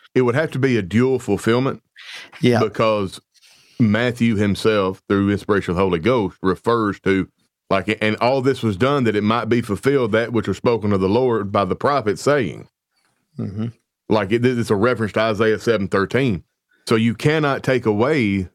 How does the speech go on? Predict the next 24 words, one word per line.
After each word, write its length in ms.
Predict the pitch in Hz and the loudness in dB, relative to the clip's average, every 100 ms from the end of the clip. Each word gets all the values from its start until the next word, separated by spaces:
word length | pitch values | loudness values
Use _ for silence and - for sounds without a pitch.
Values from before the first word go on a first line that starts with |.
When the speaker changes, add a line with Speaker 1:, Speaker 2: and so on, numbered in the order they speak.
| - | -6
Speaker 1:
the 300 | 104 104 98 | 0 2 0
virgin 640 | 90 120 135 120 110 98 | 0 0 0 0 0 2
birth 380 | 87 127 135 127 | 2 0 0 0
of 160 | 95 87 | -2 2
Jesus 640 | 107 170 151 80 76 - _ _ _ _ | 0 2 0 -2 -4 -6 _ _ _ _
from 320 | - 131 135 | -2 0 0
Isaiah. 560 | 98 92 90 123 104 - - _ _ _ _ _ _ - | 0 0 0 0 -2 -8 -20 _ _ _ _ _ _ -6
Speaker 2:
Mm-hmm. 400 | 101 104 107 107 | -4 -4 -4 -2
Speaker 1:
Now, 80 | 107 | 0
you 160 | 127 | 0
can 180 | 131 110 | 0 -2
pancake 580 | 87 139 214 - 87 85 | 0 0 0 -2 -2 0
it. 100 | 101 | -2
You 80 | 98 | -2
can 160 | 101 95 | 0 -2
stack, 540 | - 139 170 151 - | -2 -2 0 -2 -2
well, 220 | 104 101 | 0 0
a, 320 | 92 95 98 | 0 0 0
a 40 | 98 | 0
dual 380 | 95 110 117 101 | 0 2 2 -2
fulfillment 640 | 92 85 127 190 160 80 | -4 -2 0 0 0 -4
of 100 | 73 | -4
sorts. 420 | - 73 73 - - _ _ _ _ _ - | -4 -4 -4 -12 -20 _ _ _ _ _ -4
Speaker 2:
Yeah. 180 | 104 | -2